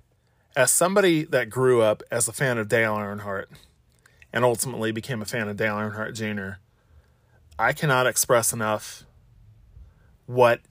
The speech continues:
that white twenty-nine paint scheme and that win at Atlanta Motor Speedway just three weeks after Dale's death, what that meant to so many people and so many Earnhardt fans.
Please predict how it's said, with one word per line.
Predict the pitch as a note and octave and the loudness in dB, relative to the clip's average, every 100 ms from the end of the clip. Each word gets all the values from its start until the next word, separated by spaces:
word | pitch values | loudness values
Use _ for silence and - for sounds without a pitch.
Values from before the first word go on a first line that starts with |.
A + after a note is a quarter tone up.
| _ | _
that | C#3 A#2 B2 C3 - _ - | -12 2 4 4 2 _ -18
white | G2 A2 C#3+ - | -6 2 2 0
twenty-nine | - D3+ C#3+ C3+ B2+ A#2+ | -6 -2 -2 0 -2 -2
paint | A#2 C#3 B2+ - | -4 -8 -8 -4
scheme | - G#2 G2+ G2 G2 _ _ _ _ _ _ - | -6 -6 -12 -14 -18 _ _ _ _ _ _ -10
and | G#2+ G#2 | -6 -2
that | A#2 C#3 C3 | 0 0 -2
win | A#2 B2+ G#2+ G2+ G2 _ - | -4 -2 -2 -6 -12 _ -2
at | A2 | -2
Atlanta | G2+ B2 B2 | -2 -4 -2
Motor | B2 A#2+ A2 | 0 0 0
Speedway | - B2 A2 G2 G2+ | -2 -4 -6 -4 -6
just | G#2 - - | -4 -4 -6
three | - B2 B2+ | -6 -2 0
weeks | B2+ B2 - | -2 -4 -4
after | A#2 - | -4 -6
Dale's | A2 A2 G#2 G2 - | -6 -2 -2 -2 -4
death, | G#2 F#2 - - _ _ _ _ _ _ _ _ _ _ _ _ _ _ _ _ | -4 -6 -10 -20 _ _ _ _ _ _ _ _ _ _ _ _ _ _ _ _
what | A2 C3 C3+ | 2 2 4
that | B2 A2+ | 0 0
meant | A2 A2 | -6 -8
to | G#2+ | -4
so | - A#2+ | -4 -2
many | A2+ A2+ | -4 -6
people | F#2+ A2+ G#2+ F#2+ F#2 - - - _ - | -8 -10 -8 -10 -14 -20 -20 -20 _ -8
and | A2 | -4
so | B2+ | -2
many | A2 G2+ | -2 -6
Earnhardt | F#2+ G2 F#2 G2+ - | -8 -10 -10 -12 -12
fans. | G#2 F#2+ F#2 - | -14 -12 -8 -8